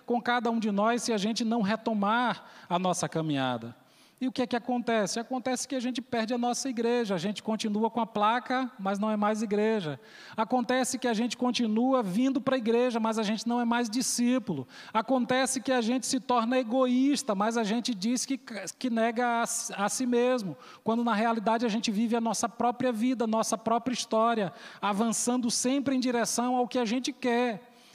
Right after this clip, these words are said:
e não aquilo que o Senhor quer para nós.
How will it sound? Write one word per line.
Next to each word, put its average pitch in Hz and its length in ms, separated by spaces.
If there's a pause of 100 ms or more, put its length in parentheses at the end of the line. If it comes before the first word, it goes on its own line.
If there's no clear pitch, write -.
e 208 80
não 226 260
aquilo 220 360
que - 100
o 214 40
Senhor 180 500
quer 165 320
para 165 200
nós. 131 640